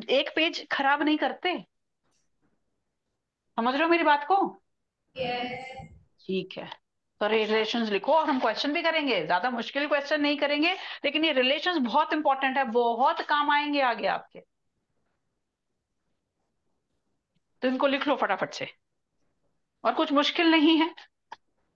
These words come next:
Speaker 1: Alpha plus beta plus gamma minus coefficient of x square upon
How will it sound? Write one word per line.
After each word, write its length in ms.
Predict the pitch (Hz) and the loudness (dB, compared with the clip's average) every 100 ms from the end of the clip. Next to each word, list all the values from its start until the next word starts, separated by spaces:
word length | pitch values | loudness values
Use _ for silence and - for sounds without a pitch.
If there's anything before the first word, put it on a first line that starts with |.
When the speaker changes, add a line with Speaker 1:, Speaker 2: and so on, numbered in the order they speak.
| _ 233 | _ 0
Speaker 1:
Alpha 280 | 262 330 320 | 2 2 0
plus 140 | 339 339 | 0 0
beta 260 | 277 311 311 | -2 0 0
plus 180 | 320 302 254 | 0 0 0
gamma 280 | 226 208 285 320 - _ 175 180 196 | 2 0 0 -4 -14 _ -10 -4 0
minus 600 | 220 233 247 277 349 - - _ - | 0 0 0 0 0 -6 -18 _ -4
coefficient 680 | 262 254 302 269 330 311 311 - 262 | -2 -2 -4 -2 0 0 0 2 4
of 260 | 294 302 294 | 4 2 0
x 320 | 269 277 - 269 254 | -2 -2 -8 -10 -6
square 500 | 262 262 320 349 - _ _ _ _ | 0 2 2 0 -4 _ _ _ _
upon 580 | 339 254 269 269 294 339 | -4 -2 0 4 4 2